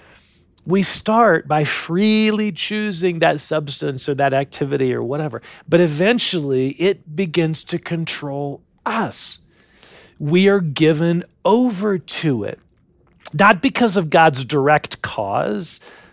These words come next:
but rather as a result of him allowing us the freedom to do what we want.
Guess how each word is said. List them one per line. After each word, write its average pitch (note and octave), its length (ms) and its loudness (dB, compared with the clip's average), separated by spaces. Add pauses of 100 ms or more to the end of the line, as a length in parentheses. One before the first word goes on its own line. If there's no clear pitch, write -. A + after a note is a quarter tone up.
(120)
but F3+ 140 4
rather G3 480 6
as D#3+ 120 2
a E3+ 80 2
result D#3+ 560 2
of F3+ 140 -4
him E3+ 500 -2
allowing D#3 680 0
us F3+ 400 0
the F#3+ 140 -4
freedom D3+ 760 0
to - 180 -10
do C3 420 -6
what A#2+ 400 -8
we B2 240 -4
want. B2+ 840 -10